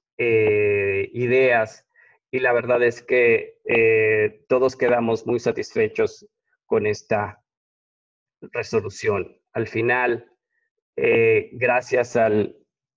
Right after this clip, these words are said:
gran amor que Alejandro mostró en ese momento, derivado de esta canción, eh, pues logramos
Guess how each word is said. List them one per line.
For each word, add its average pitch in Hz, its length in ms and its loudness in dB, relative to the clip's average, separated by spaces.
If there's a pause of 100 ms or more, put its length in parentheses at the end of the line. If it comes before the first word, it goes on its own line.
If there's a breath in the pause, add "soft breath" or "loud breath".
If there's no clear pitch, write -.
(360)
gran 123 540 -2 (300)
amor 123 720 0
que 113 80 -2
Alejandro 120 480 0
mostró 113 440 -2
en 123 80 2
ese 120 160 -2
momento, 120 800 -2 (640 soft breath)
derivado 117 460 2
de 117 60 2
esta 120 220 -4
canción, 135 800 -2 (720)
eh, 117 680 2 (360)
pues 120 420 -2 (500)
logramos 135 840 0